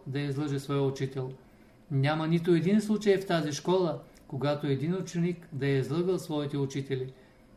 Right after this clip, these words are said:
Нито един не си е позволил да излъже своите учители. Но и учителите никога не са допущали ученикът да ги излъже.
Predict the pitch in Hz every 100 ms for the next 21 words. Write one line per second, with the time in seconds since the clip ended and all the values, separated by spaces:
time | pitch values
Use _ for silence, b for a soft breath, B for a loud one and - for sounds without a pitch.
0 | - 151 180 185 165 156 214 214 202 165
1 | - 170 156 160 135 139 160 190 202 -
2 | 131 135 127 139 139 139 139 143 139 147
3 | 135 139 139 131 131 B B B B -
4 | - 131 131 135 131 131 131 - 139 180
5 | 175 196 202 196 151 151 143 143 143 135
6 | 139 135 151 170 - 170 165 165 - 135
7 | 135 131 139 151 127 135 135 127 135 127
8 | 127